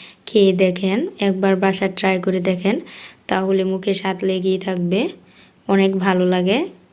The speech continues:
এভাবে রান্না করে খেলে ওলকপিগুলো। এখন কিছুক্ষণ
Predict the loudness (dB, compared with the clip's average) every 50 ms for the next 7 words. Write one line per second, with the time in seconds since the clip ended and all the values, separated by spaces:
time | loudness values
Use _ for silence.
0 | _ -2 0 2 2 2 2 2 2 2 2 0 0 -2 -2 -2 0 0 2 0
1 | 0 -2 -6 -14 -20 -20 -20 -20 -20 -20 -20 -20 -20 _ _ _ _ _ _ _
2 | _ _ _ _ -20 _ _ _ _ _ _ _ _ _ -4 0 2 4 4 4
3 | 4 2 2 -2 -6 -6 _ 2 2 2 2 2 0 0 0 2 0 2 2 2
4 | 4 4 4 2 0 -2 -8 -20 -20 _ _ _ _ _ -20 -20 _ _ _ _
5 | _ _ _ _ _ _ _ _ -2 0 0 2 0 0 0 0 -2 -4 -8 -14
6 | -20 _ -8 -4 -2 0 0 0 0 -2 -2 0 0 0